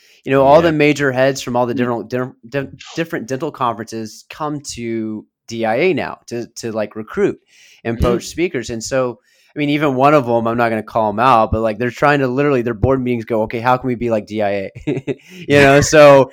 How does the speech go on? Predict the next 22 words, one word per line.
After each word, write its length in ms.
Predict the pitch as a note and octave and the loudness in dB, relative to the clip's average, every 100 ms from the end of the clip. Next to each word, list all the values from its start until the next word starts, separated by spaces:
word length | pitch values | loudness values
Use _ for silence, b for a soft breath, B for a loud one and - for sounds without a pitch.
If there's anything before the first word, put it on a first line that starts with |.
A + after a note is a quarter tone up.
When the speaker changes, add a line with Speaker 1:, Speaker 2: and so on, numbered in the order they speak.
| A2+ | -8
Speaker 3:
<laughs> 160 | - - | -18 -6
Yeah. 120 | B2+ | 2
Speaker 1:
which 260 | F3+ E3+ - | 2 2 -4
they 220 | D3 E3+ | 0 4
don't 360 | F3+ F3+ E3 B2+ | 4 2 -2 2
get, 320 | F3+ C#3+ G#2 | 4 4 4
right? 220 | B2+ C3+ | 2 2
Because 240 | C#3 D3+ | 0 -2
a 100 | C#3 | 2
lot 160 | C#3+ E3 | 4 4
of 80 | E3 | 4
'em 100 | D#3+ | 0
are 60 | |
just 240 | C3 C3+ - | 0 -2 -2
too 160 | D#3+ | -4
big 320 | B2 C3+ C3+ B2+ | 2 4 4 2
and 100 | A#2 | -2
too 160 | C3+ | -4
dense 380 | A#2 A#2+ A#2+ A2+ | -2 0 0 -2
and 100 | A2+ | -6
too 140 | - | -4
many 180 | A#2+ A#2+ | -4 -4